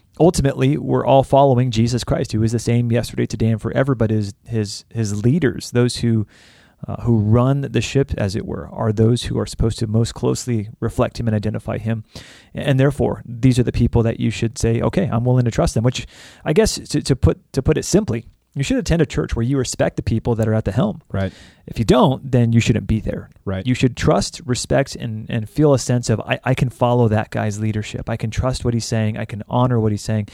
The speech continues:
Speaker 1: I trust his education. I trust his, his life, his character. I trust the way that he does things."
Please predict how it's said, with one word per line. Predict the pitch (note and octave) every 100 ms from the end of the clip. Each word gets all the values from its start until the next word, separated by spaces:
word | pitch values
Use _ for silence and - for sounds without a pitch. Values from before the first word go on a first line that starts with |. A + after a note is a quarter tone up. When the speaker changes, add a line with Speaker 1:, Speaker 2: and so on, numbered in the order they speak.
| - - -
Speaker 1:
I | -
trust | - B2+
his | A#2+ G#2+
education. | G2 - F3+ D#3+ F3
I | C#3+
trust | G#2+ B2 A#2
his, | - G#2 F#2+
his | G2+ F#2+ -
life, | D#3 E3
his | A2 -
character. | - D3+ D3 D3
I | A#2+
trust | - B2+ -
the |
way | C3
that | C3+ D3
he |
does | D3 - -
things." | - -